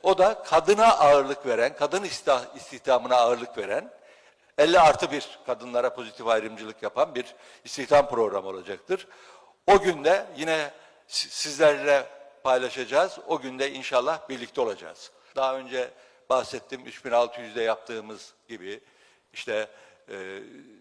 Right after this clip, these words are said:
asgari ücrette yaptığımız gibi Yarın da sözleşmeli personel konusunda dosyayı açtığımda basın mensuplarıyla paylaşacağım.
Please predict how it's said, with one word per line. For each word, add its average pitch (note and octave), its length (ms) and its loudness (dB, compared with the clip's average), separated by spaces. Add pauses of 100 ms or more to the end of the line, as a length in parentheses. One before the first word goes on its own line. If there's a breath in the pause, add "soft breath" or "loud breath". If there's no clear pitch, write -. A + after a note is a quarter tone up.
(300)
asgari B2+ 360 -6
ücrette A2+ 360 -12
yaptığımız A2 600 -6
gibi G#2 300 -16 (480)
Yarın E3+ 440 6
da D#3+ 340 -2
sözleşmeli D3+ 560 -4
personel B2 560 -2
konusunda G2+ 600 -10
dosyayı A2+ 340 -2
açtığımda G#2 500 -12
basın B2 260 -10
mensuplarıyla G#2 960 -6
paylaşacağım. B2 580 -4